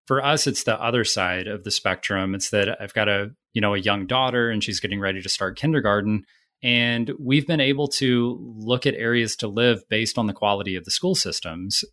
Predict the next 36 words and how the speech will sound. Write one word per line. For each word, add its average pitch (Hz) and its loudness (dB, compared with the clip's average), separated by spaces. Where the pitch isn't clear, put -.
And 120 2
again, 143 2
that, 120 -2
that's 127 -2
huge, 123 0
because 110 -2
we're 127 -2
not, 127 2
again, 123 2
stuck - 0
at 117 0
a 120 -2
job 104 2
where 101 -2
we're 101 -2
commuting 107 0
in 101 2
or 98 -2
having 101 -2
to 101 -4
be 101 -2
in 98 -2
the, 98 -4
a 110 -6
specific - -4
area 104 0
that 113 -6
decides 110 0
where 98 -4
my 107 0
daughter 120 0
gets - -6
to 139 -10
go 127 -4
to 151 -2
school. 170 0